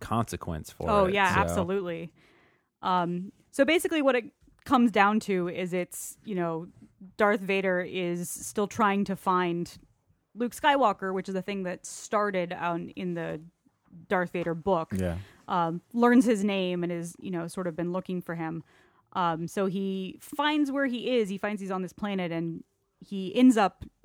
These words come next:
Speaker 2: downed on this planet. And that's where the whole Vader down thing starts. And so then you have all the various pieces who have, you know,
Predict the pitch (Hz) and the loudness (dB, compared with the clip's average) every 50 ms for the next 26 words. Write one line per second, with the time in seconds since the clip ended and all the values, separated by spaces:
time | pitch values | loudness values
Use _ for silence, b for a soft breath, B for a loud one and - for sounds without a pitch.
0 | 190 170 - 226 202 196 196 196 196 196 196 202 208 - 175 175 175 175 170 175 | -10 -2 2 4 4 6 4 4 2 -2 -4 -4 -4 -2 -2 -2 -2 0 -2 -4
1 | 170 - - - 180 165 160 - - - - - b b b b b b b b | -6 -6 -10 -10 -8 -8 -8 -10 -12 -14 -16 -20 b b b b b b b b
2 | - 175 175 170 170 - - - - - 180 185 165 160 165 165 180 - 165 185 | -8 -6 -4 -2 -4 -4 -6 -10 -14 -10 -10 -8 -8 -10 -10 -10 -10 -10 -10 -10
3 | 180 170 175 170 - 180 - 175 - - - - - - - - - - - 214 | -10 -10 -10 -8 -8 -8 -8 -8 -10 -14 -14 -12 -12 -14 -14 -14 -14 -14 -10 -10
4 | 185 - 202 196 196 208 214 214 208 196 180 196 185 180 185 180 185 175 180 165 | -8 -6 -4 -4 -2 -2 -2 -2 -2 -2 0 0 0 0 -2 -4 -4 -4 -6 -6
5 | 175 180 175 175 170 175 165 - - - _ _ _ _ _ _ _ _ - - | -4 -4 -4 -4 -4 -6 -6 -8 -12 -16 _ _ _ _ _ _ _ _ -20 -12
6 | - - 233 226 - - 202 185 175 - - 196 185 175 175 165 - - 202 180 | -6 -4 -4 -4 -4 -4 -4 -4 -4 -6 -6 -6 -4 -4 -4 -6 -8 -10 -8 -8
7 | 165 165 | -8 -8